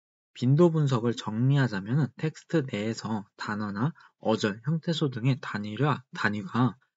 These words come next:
얼마나 자주 등장하는지를 계산하여 정리하는 분석 과정입니다. 그래서 다양한 텍스트 특징을 수치로 정리하고 텍스트의 특성을 비교하거나 요약하는 데 사용이 됩니다. 자, 다음은 빈도 분석에서,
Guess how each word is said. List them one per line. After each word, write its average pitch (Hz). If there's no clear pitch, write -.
얼마나 117
자주 110
등장하는지를 113
계산하여 113
정리하는 107
분석 104
과정입니다. 101
그래서 104
다양한 113
텍스트 165
특징을 117
수치로 147
정리하고 110
텍스트의 143
특성을 156
비교하거나 117
요약하는 107
데 147
사용이 113
됩니다. 95
자, 104
다음은 135
빈도 147
분석에서, 135